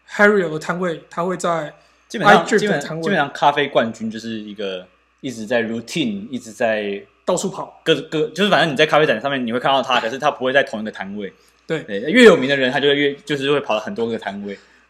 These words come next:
Speaker 2: 对。
Speaker 1: 没错，那个时候我刚好遇到他在他的摊位上做四六冲煮的展演。
Speaker 2: 什么叫做他的摊位？
Speaker 1: 就是他自己成立了一间咖啡公司，那目前是，我看啊，是专卖咖啡豆。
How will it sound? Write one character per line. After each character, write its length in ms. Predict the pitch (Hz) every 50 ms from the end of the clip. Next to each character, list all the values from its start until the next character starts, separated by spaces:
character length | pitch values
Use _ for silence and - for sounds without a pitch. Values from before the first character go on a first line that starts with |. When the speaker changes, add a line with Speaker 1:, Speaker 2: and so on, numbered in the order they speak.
| _
Speaker 2:
对。 100 | - -
Speaker 1:
没 20 | 98 92
错， 240 | 180 156 - - - 196
那 120 | 220 254
个 120 | 254 247
时 100 | 233 -
候 80 | 254 226
我 140 | 190 165 156
刚 160 | - 202 202
好 180 | 196 170 165 175
遇 40 |
到 180 | 170 190 170 170
他 200 | 170 - 175 175
在 240 | 170 190 180 170 165
他 220 | 170 - - 180 185
的 140 | 175 170 160
摊 300 | - - - 165 170 180
位 160 | 180 165 151
上 240 | - 175 160 156 151
做 400 | 156 170 165 156 147 139 135 135
四 220 | - - - 180
六 180 | 165 170 156 139
冲 240 | - - 160 160 151
煮 120 | - 139
的 100 | 123 120
展 60 | -
演。 60 | -
Speaker 2:
什 60 | 117 -
么 40 |
叫 100 | 123 143
做 120 | 147 147 143
他 200 | - - - 117
的 80 | 107 107
摊 340 | - - 95 92 90 92 95
位？ 140 | 95 90 - _ _ _ _ _ _ _ _ _
Speaker 1:
就 140 | - 285 294
是 300 | 285 294 320 311 294 277
他 200 | 294 - - 285 285
自 140 | 285 294
己 160 | 226 - 180 151
成 240 | - - 170 170
立 160 | 190 220 208 190
了 60 | 170
一 140 | 170 185 180
间 840 | 175 - 185 165 165 160 165 165 165 160 160 160 160 160 160 156 156 _ _ -
咖 200 | - - 160 160
啡 200 | - 165 147 147
公 220 | - 147 143 147
司， 340 | - - - 131 127 127 127 - _ _ -
那 360 | 151 147 147 143 143 135 139 -
目 160 | - 208 214
前 240 | 196 - - 156 147
是， 380 | 139 - 180 160 156 143 139 - _ _ -
我 120 | 165 156
看 220 | - - 214 196
啊， 160 | 165 139 - -
是 140 | - - 190
专 180 | 175 - 180 180
卖 140 | 180 170 160
咖 160 | - - 151
啡 140 | 151 156 151
豆。 200 | - 135 120